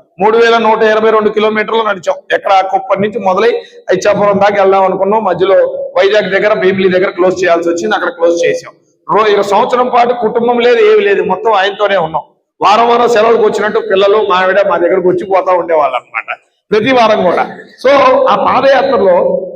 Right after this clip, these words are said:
వైశ్యాస్ అందరినీ కలుస్తా వచ్చాం. చాలా మంది కంప్లైంట్ చెప్పారు, "అన్న, మనకి ఇక్కడ రాజకీయం గుర్తింపు ఉండట్లేదన్న,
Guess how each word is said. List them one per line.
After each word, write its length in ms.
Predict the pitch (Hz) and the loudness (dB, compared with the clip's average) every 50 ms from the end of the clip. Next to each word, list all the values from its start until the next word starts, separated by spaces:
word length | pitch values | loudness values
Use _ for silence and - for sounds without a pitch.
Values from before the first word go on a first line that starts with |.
| - - | -2 -2
వైశ్యాస్ 420 | - 240 - - 269 - - 233 | 0 0 0 0 -2 0 0 -2
అందరినీ 280 | 226 220 233 226 233 - | -2 -2 -2 -2 -2 0
కలుస్తా 380 | - 190 196 190 190 196 202 | 0 0 0 0 0 0 0
వచ్చాం. 340 | 185 156 - - - - - - - - _ _ _ _ _ _ - | 0 0 -2 -4 -8 -12 -14 -16 -20 -20 _ _ _ _ _ _ -2
చాలా 220 | 180 208 254 285 285 | 0 2 2 2 2
మంది 200 | 285 285 285 277 | 0 0 0 0
కంప్లైంట్ 500 | 277 233 220 208 233 240 240 226 190 196 | 0 -2 -2 0 -2 -2 0 0 0 0
చెప్పారు, 340 | 190 - - 175 160 131 - - - - _ - 139 | -2 -2 -2 -2 -4 -4 -6 -10 -18 -20 _ -8 -6
"అన్న, 320 | 156 180 175 160 139 127 - - - - _ _ 147 | -4 -2 -2 -2 -2 -4 -8 -12 -20 -20 _ _ -8
మనకి 260 | 156 160 160 147 160 | -6 -4 -4 -4 -4
ఇక్కడ 180 | 160 156 147 139 | -4 -4 -4 -2
రాజకీయం 400 | 143 143 147 143 147 165 160 156 143 143 | -2 -2 -2 -4 -4 -6 -6 -4 -4 -6
గుర్తింపు 360 | 135 - 156 165 156 139 143 | -6 -4 -6 -6 -4 -4 -4
ఉండట్లేదన్న, 640 | 139 143 139 139 135 127 117 117 110 98 - 110 | -4 -4 -6 -4 -4 -6 -4 -6 -8 -12 -12 -14